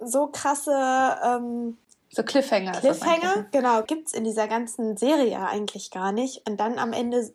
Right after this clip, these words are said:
Speaker 1: das, dass sie das so haben enden lassen, das ist echt so schlimm.
Speaker 2: Ja, mal gucken, ob da noch was kommt. Aber eigentlich wollten wir heute ja über ein bisschen anderes Thema sprechen. Und zwar die Liebe.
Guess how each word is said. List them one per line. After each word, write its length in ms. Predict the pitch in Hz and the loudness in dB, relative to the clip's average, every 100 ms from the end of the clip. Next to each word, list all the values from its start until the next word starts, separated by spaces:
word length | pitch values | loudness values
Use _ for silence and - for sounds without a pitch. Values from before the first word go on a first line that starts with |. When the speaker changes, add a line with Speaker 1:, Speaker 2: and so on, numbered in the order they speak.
| - | -10
Speaker 1:
das, 180 | 214 - _ - | -10 -10 _ -10
dass 180 | 214 - | -6 -2
sie 80 | 233 | 0
das 320 | 233 - - | 0 -2 -2
so 260 | 285 339 320 | 0 2 2
haben 200 | 294 277 | 2 0
enden 300 | 254 247 220 | -6 -4 -2
lassen, 340 | 214 220 233 | -2 -2 -6
das 160 | 220 214 | -6 -6
ist 180 | 202 - | -8 -8
echt 160 | - _ - | -10 _ -12
so 200 | 226 226 _ _ _ - | -8 -8 _ _ _ -12
schlimm. 640 | - - 254 240 214 247 _ _ - | -8 -2 2 2 -2 -10 _ _ 2
Speaker 2:
Ja, 100 | 214 | 4
mal 100 | 208 | 2
gucken, 260 | 185 180 | -2 -6
ob 120 | 175 180 | -8 -6
da 60 | |
noch 140 | 175 185 | -8 -6
was 180 | 190 - | -8 -8
kommt. 400 | 196 196 - - - | -10 -10 -14 -10 2
Aber 160 | 233 | 6
eigentlich 320 | 247 302 - 254 | 6 4 0 4
wollten 220 | 208 214 | 4 4
wir 140 | 208 | 2
heute 220 | 202 202 | 2 0
ja 120 | 202 190 | 0 0
über 140 | 190 | -2
ein 80 | 190 | -2
bisschen 260 | 190 196 | -6 -6
anderes 340 | 196 190 185 - | -4 -4 -8 -6
Thema 240 | 190 185 | -8 -6
sprechen. 540 | 185 - - - 262 - - - - - - - | -8 -6 -8 -6 -10 -10 -18 -20 -20 -20 -20 -8
Und 160 | 214 214 | -4 0
zwar 340 | 208 202 196 | 4 4 2
die 460 | 196 196 196 202 - | -2 -8 -6 -6 -4
Liebe. 600 | 196 190 220 226 160 - | -4 0 2 4 2 2